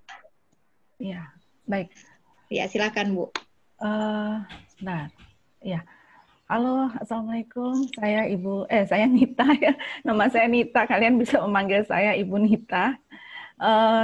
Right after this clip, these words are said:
Speaker 1: saya mengajar, eh, mata kuliah, eh, pengantar ilmu perpustakaan dan ilmu informasi serta kearsipan. Jadi di semester satu,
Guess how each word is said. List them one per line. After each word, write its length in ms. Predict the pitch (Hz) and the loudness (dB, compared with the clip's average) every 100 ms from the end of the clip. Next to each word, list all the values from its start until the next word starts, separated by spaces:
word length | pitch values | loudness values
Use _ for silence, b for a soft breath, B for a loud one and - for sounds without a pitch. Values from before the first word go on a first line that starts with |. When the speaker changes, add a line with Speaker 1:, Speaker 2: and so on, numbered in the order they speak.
| 226 | 0
Speaker 1:
saya 480 | 233 233 262 285 - - | 0 2 2 2 0 -4
mengajar, 800 | 214 208 208 202 220 233 240 233 _ b b _ _ - | -2 -2 -2 0 2 2 0 -6 _ b b _ _ -8
eh, 280 | 208 202 202 | -2 -2 0
mata 320 | 202 202 208 | -2 -4 -6
kuliah, 640 | 208 208 202 208 214 214 214 - _ b b b b b _ - | -4 -2 0 0 0 -2 -4 -8 _ b b b b b _ -8
eh, 640 | 196 190 185 185 185 185 185 170 _ _ | -4 -4 -4 -6 -6 -8 -12 -20 _ _
pengantar 480 | 196 202 202 208 208 | -12 -10 -8 -6 -6
ilmu 320 | 214 202 202 | -6 -8 -10
perpustakaan 1200 | 196 190 - 208 190 180 - - 190 190 190 190 | -14 -16 -16 -16 -12 -12 -14 -14 -16 -14 -14 -12
dan 320 | 170 175 180 180 _ _ _ _ _ _ _ _ - | -10 -12 -16 -20 _ _ _ _ _ _ _ _ -10
ilmu 320 | 196 196 180 - - | -8 -8 -12 -18 -14
informasi 720 | 196 196 196 185 190 190 233 233 | -14 -12 -12 -12 -12 -10 -12 -12
serta 240 | - 196 | -12 -12
kearsipan. 720 | - 180 196 190 - 226 320 | -12 -12 -12 -16 -10 -10 -8
Jadi 400 | 202 180 214 247 | -8 -8 -8 -8
di 120 | 214 214 | -8 -10
semester 320 | 196 202 196 | -12 -12 -14
satu, 640 | 202 185 - 233 269 294 | -12 -14 -12 -12 -10 -12